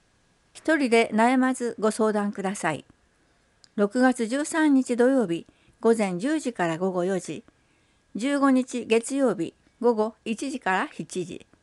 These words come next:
相談電話、八六九五六零零。問い合わせ、アクロス、八六九六五零五。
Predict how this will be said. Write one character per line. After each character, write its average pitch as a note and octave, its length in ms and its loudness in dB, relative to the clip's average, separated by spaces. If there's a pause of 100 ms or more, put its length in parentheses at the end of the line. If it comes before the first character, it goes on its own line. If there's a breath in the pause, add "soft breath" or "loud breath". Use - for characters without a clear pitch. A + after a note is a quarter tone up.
(800)
相 C#4 240 4
談 C4+ 280 6
電 A3 240 2
話、 C3+ 220 -2 (1000)
八 G#3+ 320 -4
六 D4 280 0
九 F3+ 400 -2 (220)
五 C#4 260 4
六 C4+ 300 -4
零 A3 240 0
零。 F3 300 -2 (840)
問 A#3+ 200 6
い A#3+ 40 4
合 A3 120 6
わ G#3+ 120 2
せ、 F#3 300 -4 (200)
ア B3 140 0
ク - 160 -4
ロ D#3+ 120 -6
ス、 - 260 -18 (640)
八 G#3+ 300 0
六 C4+ 300 -2
九 D3+ 420 -2 (260)
六 A3 280 -2
五 C4 260 0
零 F#3 260 0
五。 C3+ 340 -6